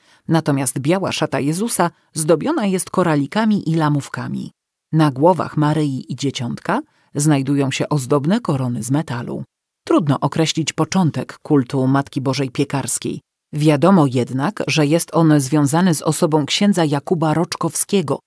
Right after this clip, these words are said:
który szerzył go w tak intensywny sposób, że został napomniany przez zwierzchników kościelnych za nadużycia.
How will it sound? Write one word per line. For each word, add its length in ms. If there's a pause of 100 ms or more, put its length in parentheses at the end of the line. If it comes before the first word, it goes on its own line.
(100)
który 340
szerzył 480
go 280
w 80
tak 180 (120)
intensywny 680
sposób, 560 (300)
że 280
został 440
napomniany 720
przez 240
zwierzchników 920
kościelnych 640
za 160
nadużycia. 680